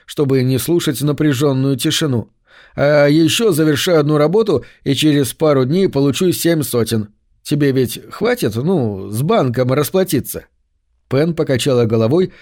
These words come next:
но вовсе не в ответ на мой вопрос. "Фикс", с горечью начала она, "во что ты снова вляпался?"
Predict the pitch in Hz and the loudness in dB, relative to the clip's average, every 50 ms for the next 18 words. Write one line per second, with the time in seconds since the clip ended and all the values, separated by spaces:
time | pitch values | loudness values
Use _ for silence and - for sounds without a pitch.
0 | - - _ _ - 160 175 196 196 233 226 220 - - 185 180 175 156 160 160 | -20 -20 _ _ -8 -4 -4 -2 -2 -2 -4 -4 -4 -2 0 0 2 2 2 2
1 | 147 135 120 - 123 156 170 165 - 131 131 123 117 123 131 131 117 123 117 - | 2 0 0 0 0 -2 -2 -2 -2 -4 -2 0 0 0 0 0 0 0 -2 -2
2 | 92 90 87 - - - _ _ _ _ _ _ _ _ _ _ _ _ - - | -4 -8 -8 -10 -12 -18 _ _ _ _ _ _ _ _ _ _ _ _ -10 -4
3 | - 160 143 - - - - - _ _ _ _ _ - 110 117 117 135 139 135 | -2 -2 -2 -4 -8 -18 -20 -20 _ _ _ _ _ -6 -4 -2 0 2 2 2
4 | 135 127 120 - 139 131 127 120 - 135 127 127 127 123 123 117 117 - _ _ | 2 2 0 0 0 0 0 0 0 0 2 0 0 0 -2 -4 -6 -8 _ _
5 | _ _ _ _ _ _ - 127 139 151 143 - - - 190 190 190 185 180 - | _ _ _ _ _ _ -10 -6 -4 -4 -4 -4 -6 -6 -6 -4 -2 -4 -4 -4
6 | - - 160 180 180 156 123 127 120 120 139 151 156 147 - 139 123 117 - - | -2 -2 0 0 2 2 2 0 0 0 0 0 0 -2 -2 -4 -6 -6 -6 -10
7 | - - | -16 -18